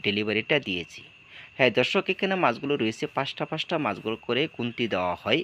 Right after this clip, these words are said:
এই মাছের ক্ষেত্রে পুকুরে কিভাবে চাষ করবেন কিংবা আপনার টাঙ্কিতে কিভাবে চাষ করবেন। যদি আপনার টাঙ্কিতে চাষ করেন তাহলে টাঙ্কির পানি আপনার এক থেকে দেড় ফুট পানি রাখতে হবে। মাছগুলো পরিমাণ মতনে দিতে পারবেন। আপনার দেখা গেছে দশ হাজার লিটারের মাধ্যমে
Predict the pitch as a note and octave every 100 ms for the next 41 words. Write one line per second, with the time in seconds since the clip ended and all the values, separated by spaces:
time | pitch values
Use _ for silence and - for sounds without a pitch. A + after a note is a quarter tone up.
0 | - C3 A#2 G2+ - B2+ - - F#2+ -
1 | C3 F3+ - - - E3+ E3 F3+ F3 E3
2 | B2 A#2 G#2+ A2+ - G2 - - C#3 E3
3 | - G3+ G3 F#3 F3 B2 A2+ - G#2 G2+
4 | G#2 - C#3+ G#2 G2 G2+ F#2+ F#2 - -
5 | - - - - - - - - - -
6 | C#3+ F3+ F#3+ - F#3+ C#3 A#2 A#2+ - A#2+
7 | G#2+ G2 - A#2+ E3+ G#3 D#3+ D#3 D3 D3
8 | F3 E3 C#3 G#2+ B2+ A#2 G#2+ G#2 G#2+ C#3
9 | - E3 E3 C3+ G#2+ G#2+ - B2+ - A2
10 | G#2+ - - - G2 B2+ D3+ C4 - -
11 | - - C3 C#3 - F3+ F3 D#3+ E3 F3+
12 | F3+ E3+ F#3 F#3 A#2+ G#2 G#2 F#2+ F#2+ C#3+
13 | B2 - - G#2 G2+ G2 G#2 G#2+ G#2 A#2+
14 | E3+ F3+ E3+ A#2+ G#2 G2 F#2 F2 A2+